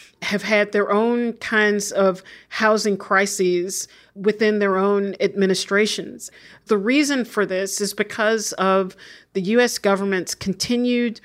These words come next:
reliance on the private sector to produce housing for low income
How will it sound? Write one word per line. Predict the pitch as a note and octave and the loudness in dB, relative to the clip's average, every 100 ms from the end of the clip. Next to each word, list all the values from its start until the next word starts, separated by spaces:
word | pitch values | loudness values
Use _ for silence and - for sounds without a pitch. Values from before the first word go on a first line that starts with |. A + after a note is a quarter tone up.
| - - | -20 -2
reliance | G3 F#3 G3+ A#3 G3 C3+ - - - _ _ | 2 4 4 4 2 -2 -8 -10 -12 _ _
on | G3+ G3 | 0 0
the | |
private | G3 - A#3 B3+ B3+ - | 0 0 2 2 0 -2
sector | - A3+ A#3 - - - - - - | 0 0 0 -4 -8 -10 -18 -20 -12
to | - | -8
produce | G3+ G#3+ D#3+ A3 C4+ B3+ - - - _ _ _ - | -4 -4 0 0 2 0 -4 -8 -18 _ _ _ -10
housing | - A#3 A#3 A3 F#3 E3 - G#3+ _ | -2 2 4 2 -4 -10 -18 -20 _
for | - F#3+ F#3+ F#3 | -4 0 2 0
low | F#3 G3 A#3 | 0 2 2
income | A#3+ A3+ - G#3 G3 F#3+ | 2 -2 -2 0 0 -2